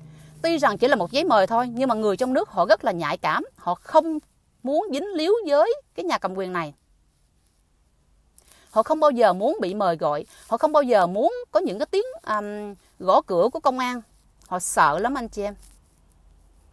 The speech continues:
Người miền Tây họ rất là sợ đối diện với công an. Họ sợ công an đến cửa nhà, trước cửa gõ cửa nhà,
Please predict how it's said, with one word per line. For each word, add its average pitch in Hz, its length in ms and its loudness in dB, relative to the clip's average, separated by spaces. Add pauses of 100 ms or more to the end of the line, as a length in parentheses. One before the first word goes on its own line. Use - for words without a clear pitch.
(120)
Người 202 200 -6
miền 185 240 -6
Tây 220 180 0
họ 185 200 -4
rất - 180 0
là 196 100 0
sợ 147 400 -4
đối 262 240 0
diện 160 160 -6
với 214 80 -8
công 208 200 -8
an. 202 220 -8 (760)
Họ 208 100 -2
sợ 196 200 2
công - 160 0
an 269 140 2
đến 302 160 2
cửa 170 320 -2
nhà, 214 240 -2 (120)
trước 415 160 2
cửa 185 180 -2
gõ 180 280 2
cửa 160 200 -4
nhà, 214 360 -2